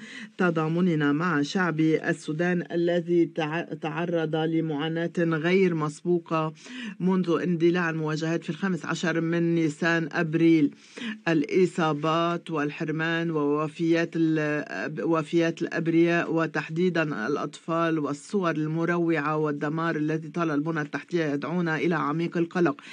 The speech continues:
إن ت-، هذا التفاقم للوضع ينذر بكارثة إنسانية. هذا البلد الذي كان أصلًا يعاني مشاكل،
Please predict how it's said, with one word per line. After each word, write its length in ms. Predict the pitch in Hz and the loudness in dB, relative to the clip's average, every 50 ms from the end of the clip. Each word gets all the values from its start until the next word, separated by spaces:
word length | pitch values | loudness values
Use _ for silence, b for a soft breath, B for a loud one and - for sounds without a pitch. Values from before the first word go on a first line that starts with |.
| 277 285 262 202 B B 208 | -4 -4 -4 -4 B B 0
إن 220 | 208 202 180 156 143 139 139 139 - B B B B B B B B _ - | 2 2 4 2 2 0 0 -2 -6 B B B B B B B B _ -4
ت-، 40 | - 170 170 165 - - - | -2 0 0 0 0 -2 -2
هذا 760 | 107 107 90 160 165 180 180 180 170 165 165 160 156 156 - - | -4 -2 0 0 0 2 2 0 0 0 0 0 0 0 -2 -2
التفاقم 2000 | - 170 170 170 156 147 143 143 143 139 143 139 - - - 143 143 - - - - - - - - - 165 160 156 156 - 190 196 190 - - 165 165 165 151 | 0 2 4 4 4 4 2 2 2 0 0 -2 -4 -8 -10 -12 -12 -14 -14 -16 -12 -10 -10 -10 -6 -4 -2 -2 -2 -2 -2 -2 -2 -2 -2 -2 0 0 0 0
للوضع 960 | 101 165 170 180 190 180 165 - - 170 170 165 165 170 170 175 170 170 175 | 0 2 2 4 4 4 4 2 2 0 2 2 0 0 0 2 2 4 4
ينذر 680 | 170 165 160 160 165 170 185 175 160 170 170 165 165 165 | 4 4 4 4 4 4 4 2 4 4 4 4 4 2
بكارثة 800 | 160 151 160 147 - 190 180 175 170 165 165 165 160 156 - 170 | 2 2 0 0 0 0 0 2 2 4 4 4 4 2 0 -2
إنسانية. 840 | 151 - - 180 170 156 - 170 151 156 170 175 170 160 156 160 160 | -2 -2 0 -2 -2 -2 -2 -4 -2 -2 0 0 0 0 0 0 0
هذا 280 | 160 170 165 165 160 | 0 0 0 0 0
البلد 360 | 151 156 165 170 165 160 156 | 0 0 2 2 0 0 0
الذي 300 | 156 156 165 170 160 165 | 0 2 2 0 0 0
كان 180 | 160 190 185 175 | -2 -2 -2 -2
أصلًا 440 | 156 - - 220 - - 165 160 160 | -2 -4 -4 -6 -4 -4 -4 -2 -2
يعاني 380 | 156 147 147 165 180 180 170 | 0 0 0 0 0 0 0
مشاكل، 560 | 160 147 147 - 180 170 165 - 170 156 147 | -2 -2 -2 -2 -2 -4 -2 0 -2 -2 -2